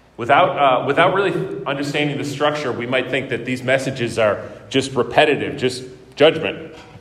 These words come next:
But these were intensifying warnings that were meant to be restorative. There's a progression in these warnings. They were meant to be an invitation to turn.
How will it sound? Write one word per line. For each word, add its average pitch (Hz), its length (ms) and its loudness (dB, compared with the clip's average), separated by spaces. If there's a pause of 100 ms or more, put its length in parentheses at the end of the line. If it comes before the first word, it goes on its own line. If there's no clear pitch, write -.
(300)
But - 160 2
these 151 240 4
were 147 280 4
intensifying 143 1200 -2
warnings 98 600 -10 (320)
that 123 160 6
were 120 120 2
meant 135 400 0
to 139 140 -4
be 113 560 -8
restorative. 113 1120 0 (400)
There's 120 180 2
a 120 60 2
progression 123 840 0
in 95 140 -8
these 98 160 -10
warnings. 98 380 -6
They 113 100 -2
were 107 160 -2
meant 113 560 -6
to 143 100 -6
be 117 200 -4
an 101 180 -6
invitation 120 640 -2
to - 140 -8
turn. 107 600 -2